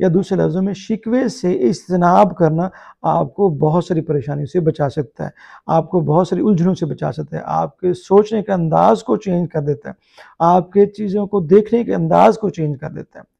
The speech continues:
कि आप चीज़ों को देख, कैसे देखते हैं, कैसे सोचते हैं, आप लोग क्या करते हैं, आपका डिफरेंट सिचुएशन में आपका एटीट्यूड क्या होता है, आपका रिएक्शन क्या होता है। ये सारी चीज़ें आपके सोचने के स्टाइल पे डिपेंड करती हैं, आपके सोचने के अंदाज पर इनका इन्हिसार है।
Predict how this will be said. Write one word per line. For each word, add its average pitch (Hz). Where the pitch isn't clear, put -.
कि 151
आप 156
चीज़ों 160
को 151
देख, 143
कैसे 165
देखते 160
हैं, 175
कैसे 180
सोचते 151
हैं, 175
आप 147
लोग 156
क्या 170
करते 165
हैं, 170
आपका 151
डिफरेंट 165
सिचुएशन 180
में 160
आपका 139
एटीट्यूड 156
क्या 143
होता 131
है, 156
आपका 147
रिएक्शन 160
क्या 139
होता -
है। 165
ये 208
सारी 220
चीज़ें 180
आपके 156
सोचने 190
के 175
स्टाइल 165
पे 160
डिपेंड 143
करती 143
हैं, 151
आपके 143
सोचने 160
के 160
अंदाज 151
पर 165
इनका 151
इन्हिसार 156
है। 151